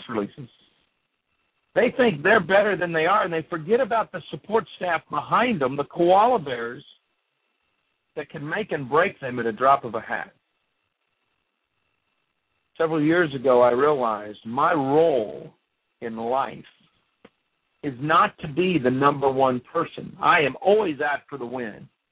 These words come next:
But my goal is to support leaders.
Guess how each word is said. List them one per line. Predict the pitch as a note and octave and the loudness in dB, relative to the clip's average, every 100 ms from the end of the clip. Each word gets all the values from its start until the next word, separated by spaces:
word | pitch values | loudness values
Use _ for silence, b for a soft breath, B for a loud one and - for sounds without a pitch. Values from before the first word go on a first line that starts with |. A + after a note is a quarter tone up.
| _ _ _ _ _ _ _ _ _ _ _ _ _ _ _ _ _ | _ _ _ _ _ _ _ _ _ _ _ _ _ _ _ _ _
But | D3+ | -8
my | D3+ F#3 B3 | -4 -2 -2
goal | F#3 F#3+ F#3+ E3 | -2 0 2 0
is | D3+ - | -6 -10
to | D3 - | -14 -14
support | D#3+ - - A3+ B2+ A2 _ _ _ _ _ _ _ _ _ _ _ _ _ | -16 -14 0 2 2 -2 _ _ _ _ _ _ _ _ _ _ _ _ _
leaders. | B2 B2+ F#2+ - | -12 -10 -12 -16